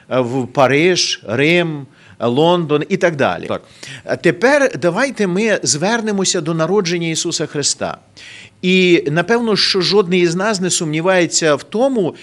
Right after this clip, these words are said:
Speaker 1: що самим кращим батьком це не є хтось, е, із людей, які живуть в цьому світі. Це не є я,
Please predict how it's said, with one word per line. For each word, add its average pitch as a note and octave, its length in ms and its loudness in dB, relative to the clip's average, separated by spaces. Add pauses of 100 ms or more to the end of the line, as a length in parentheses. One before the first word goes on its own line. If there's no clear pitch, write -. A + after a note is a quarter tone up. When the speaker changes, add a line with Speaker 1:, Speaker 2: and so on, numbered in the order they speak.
(280)
Speaker 1:
що - 280 0
самим G#3 460 2
кращим F#3+ 640 -2
батьком D#3 640 -4 (460)
це - 160 0
не B3+ 100 0
є B3+ 200 2
хтось, - 640 2
е, D#3+ 220 0
із D#3 260 0
людей, F3 260 4
які F3+ 220 2
живуть D#3 300 -2
в - 40 -8
цьому C#3+ 240 -6
світі. G#2+ 460 -6
Це F3+ 180 0
не F3+ 80 0
є F#3 180 2
я, C#3 280 2